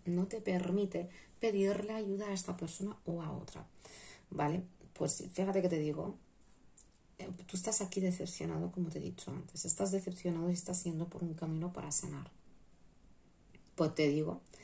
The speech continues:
que aquí la otra parte, la otra persona está incluso para un grupito chiquitín de vosotros puede recurrir a la manipulación energética para hacer que vuelvas, para hacer, vamos a decir, que haya una reconciliación. Pero yo te vuelvo a decir, esta persona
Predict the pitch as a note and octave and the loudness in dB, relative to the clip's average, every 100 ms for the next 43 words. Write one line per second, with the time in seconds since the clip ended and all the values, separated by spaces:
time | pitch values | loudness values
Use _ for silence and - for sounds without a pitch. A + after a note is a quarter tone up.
0 | - - - - - F#3 F3 F3 F3+ F3+ | -18 -18 -6 -2 4 8 8 8 4 2
1 | D#3+ D3+ - D#3+ C#3+ D3 E3+ F3+ D#3+ - | 0 0 0 2 2 2 0 -2 2 4
2 | D#3+ E3 - D#3 D#3+ D3+ F3+ F3+ E3+ D#3 | 4 0 -2 -2 -2 -2 2 2 2 0
3 | D#3+ F3 G3 G#3+ G3+ F#3 G#3 - F3+ - | 2 4 4 2 -4 -4 -6 -4 -6 -2
4 | F#3 F#3 F3 D#3+ D#3 D#3 - F#3 - - | 2 4 4 2 0 0 -2 -2 -2 0
5 | F#3 F#3 F3+ F3 - D#3 F3+ F3 - - | 0 2 0 -2 -4 -2 4 4 2 -6
6 | - - - F#3 G#3+ A3 G3+ F3 E3+ D#3 | -20 -20 2 4 4 4 2 2 0 -2
7 | - F3 E3 D#3 - F3 F#3 F#3 F3+ D#3 | -2 0 0 0 -6 -6 -4 -4 -4 -4
8 | - E3+ F3+ F3 D3 D#3+ F#3 C#3 C3+ - | -4 -6 -4 -4 2 4 6 4 -2 -6
9 | C#3+ D3 - D#3+ E3 F3 D#3+ D3+ - F3 | -8 -8 -6 -4 -4 -4 -6 -6 -2 0
10 | F3+ - - - - E3+ D#3 - D3+ E3 | 0 -6 -14 -14 -4 0 2 2 0 4
11 | F3+ F3+ E3+ F3 F3+ E3+ D#3 - D3 D3 | 6 6 6 2 0 -2 -4 -4 -4 -4
12 | C#3+ - D#3 C#3+ - D3 F3+ D3+ E3 D#3+ | -6 -4 -4 -2 -4 -6 -6 -6 -4 -2
13 | G#3 F3+ D3+ C#3 C#3 - F3+ F3+ F3 - | 2 2 4 2 0 -2 -4 0 0 0
14 | G3+ F3 F3 F3 F#3 | -2 -2 2 4 4